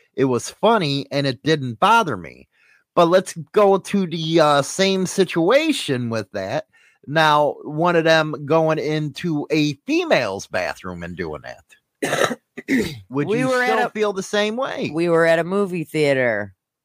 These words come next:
Speaker 2: not too, well, right before covid happened. And it was me and both of our kids.
Speaker 1: Mm.
Speaker 2: And I was in the bathroom, and next to me, there was someone in the stall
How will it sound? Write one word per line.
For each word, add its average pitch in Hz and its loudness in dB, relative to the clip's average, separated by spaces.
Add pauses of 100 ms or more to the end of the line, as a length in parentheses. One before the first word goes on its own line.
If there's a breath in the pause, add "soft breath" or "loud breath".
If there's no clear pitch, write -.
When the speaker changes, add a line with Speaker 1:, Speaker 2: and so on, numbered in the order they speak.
(1000)
Speaker 2:
not 127 0 (100)
too, 135 -6
well, 110 -2 (1160)
right 123 0
before 135 -2
covid 139 2
happened. 101 0 (440 soft breath)
And 147 0
it 156 4
was 135 0
me 135 -2
and 123 -4
both 117 -2
of 117 -2
our 113 2
kids. - -10 (180 soft breath)
Speaker 1:
Mm. 143 -6
Speaker 2:
And 143 0
I 135 4
was 131 -2
in 139 -4
the 151 -4
bathroom, 160 0
and 123 -2
next 127 -4
to 151 -8
me, 151 0
there 143 4
was 151 0
someone 165 -2
in 196 -4
the 226 -2
stall 170 0